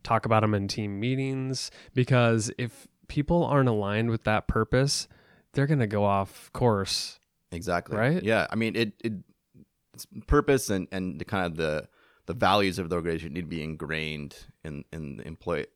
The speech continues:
Speaker 2: in employees that, you know, that work there. And, uh, not just that, but y-, you have to, you have to show,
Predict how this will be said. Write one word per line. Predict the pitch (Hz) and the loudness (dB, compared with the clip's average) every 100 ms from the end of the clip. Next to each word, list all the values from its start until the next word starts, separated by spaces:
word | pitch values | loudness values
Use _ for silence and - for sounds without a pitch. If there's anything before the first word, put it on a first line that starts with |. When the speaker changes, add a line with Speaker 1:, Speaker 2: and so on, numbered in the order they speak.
| - | -12
Speaker 2:
in | 82 | -12
employees | - 87 80 73 73 | -8 -4 -4 -4 -4
that, | 76 - - | -6 -6 -8
you | 80 | -10
know, | 69 | -8
that | 64 64 | -10 -10
work | 73 - | -8 -8
there. | 62 73 - - - - | -6 -6 -8 -14 -20 -8
And, | 107 113 - | -4 -4 -4
uh, | 120 107 | -8 -6
not | 123 127 143 | -2 0 0
just | 117 - | -2 -2
that, | 92 92 95 - | 2 2 2 0
but | 90 78 - - - _ - | -2 -2 -4 -20 -20 _ -10
y-, | 101 - | -8 -6
you | 120 120 | -2 2
have | 127 - | 2 4
to, | 110 90 - _ _ _ _ _ _ _ _ _ _ _ _ _ - | 4 4 0 _ _ _ _ _ _ _ _ _ _ _ _ _ -6
you | 110 | -4
have | - | -4
to | |
show, | - - - 117 107 101 92 85 | -6 -4 0 6 6 6 4 -2